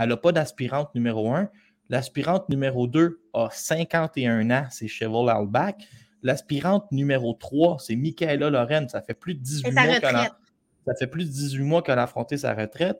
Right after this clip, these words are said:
Speaker 1: Sinon, c'est, euh, Ogledis Suarez,
Speaker 2: Que
Speaker 1: Michaela
Speaker 2: Marie-Ève a
Speaker 1: Loren, que
Speaker 2: déjà battu.
Speaker 1: Michaela Loren, tu sais, je veux dire, euh, tu sais, moi, je pense que Camille a juste envoyé un, un
Speaker 2: <laughs>
Speaker 1: courriel à I B F, puis ils vont dire, «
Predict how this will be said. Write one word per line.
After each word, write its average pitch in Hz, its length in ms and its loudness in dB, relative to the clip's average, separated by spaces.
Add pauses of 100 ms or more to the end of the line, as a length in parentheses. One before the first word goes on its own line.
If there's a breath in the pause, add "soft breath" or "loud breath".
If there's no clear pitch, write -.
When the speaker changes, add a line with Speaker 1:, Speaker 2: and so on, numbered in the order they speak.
(200)
Speaker 1:
Sinon, 185 480 2
c'est, 143 380 -2 (340 loud breath)
euh, 117 60 -2
Ogledis 151 560 2
Suarez, 131 640 0
Speaker 2:
Que - 220 -12
Speaker 1:
Michaela 170 480 2
Speaker 2:
Marie-Ève 269 280 4
a 277 40 6
Speaker 1:
Loren, - 60 4
que 254 60 4
Speaker 2:
déjà 240 200 0
battu. 226 540 -2
Speaker 1:
Michaela 175 520 0
Loren, 151 540 2 (420 soft breath)
tu 156 160 -2
sais, 139 60 -4
je 117 140 -10
veux 113 60 -4
dire, 139 360 -2
euh, 113 80 -2
tu 110 60 -10 (340 soft breath)
sais, 147 140 2
moi, 120 200 0
je - 80 -8
pense 139 220 -2
que 131 100 -4
Camille 120 500 -2
a 107 60 -2
juste 127 280 -6
envoyé 110 520 -2
un, 104 280 -2 (280)
un 113 160 -4
Speaker 2:
<laughs> 98 80 -10
Speaker 1:
courriel 120 500 0
à 113 80 2
I 110 140 -2
B 107 220 -2
F, 160 240 0
puis 117 100 -8
ils 110 60 -6
vont 110 180 -2
dire, « 123 280 -4